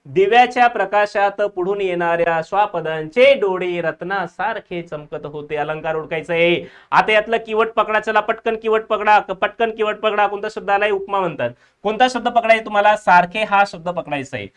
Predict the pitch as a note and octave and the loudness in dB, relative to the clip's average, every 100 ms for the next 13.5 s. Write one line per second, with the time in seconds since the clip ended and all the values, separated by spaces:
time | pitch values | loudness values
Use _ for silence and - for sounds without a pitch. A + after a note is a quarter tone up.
0 | _ - C3 A#3 D4+ E4 - D3+ B3 E4 | _ -4 2 6 4 2 -10 6 8 8
1 | - F3 G#3+ B3 B3+ G#3+ F#3 G3+ G3+ - | 4 6 8 8 6 2 4 4 2 6
2 | C#4 C#4+ C#4 B3+ G#3+ G3+ G3+ G#3+ F#3 G3 | 8 8 4 2 2 2 2 -2 0 4
3 | G3+ G3+ - F3 A#3+ D4 C#4+ C#4 C#4 - | 4 4 0 6 8 10 8 8 4 -12
4 | _ - D3 B3+ B3+ E3 G#2 B2 - A3 | _ -6 2 4 8 6 6 -8 -4 4
5 | B3+ C4 B3 G3+ G3+ A3 G#3+ G3 G#3 - | 6 4 4 4 4 4 2 4 2 4
6 | F#3+ A#3+ C#4+ D4+ D4 G#3+ F#3+ G#3+ F#3 F#3 | 4 6 8 8 6 2 -4 -2 -2 -4
7 | G3+ G3 G3+ - F3 F#3 F#3 F3 F3+ F3+ | -2 -4 -6 -10 -12 -4 -2 0 -2 -4
8 | F#3 F3 F3+ F#3 F3+ F3 F#3+ - D#3+ F3 | -6 -6 -6 -2 -2 -2 -10 -8 -8 -6
9 | F3+ F3+ A3+ D4 B3+ _ _ _ D#3+ C#3+ | 0 4 8 10 8 _ _ _ -12 -4
10 | E3+ G#3+ D3+ F#3 G#3+ A3+ G3 F#3 F#3 F#3 | 0 0 0 -2 2 0 0 -2 -6 -4
11 | F#3 F3+ F3 F3 E3+ E3 D#3 E3 D#3 D3+ | -2 -2 -4 -4 -2 -2 -4 -6 -4 -4
12 | D3 C#3+ C3 - B2+ A2 - D#3 E3 E3 | -6 -8 -10 -12 -14 -16 -6 -4 -2 -4
13 | E3+ E3 E3 F#3+ | -4 -8 4 6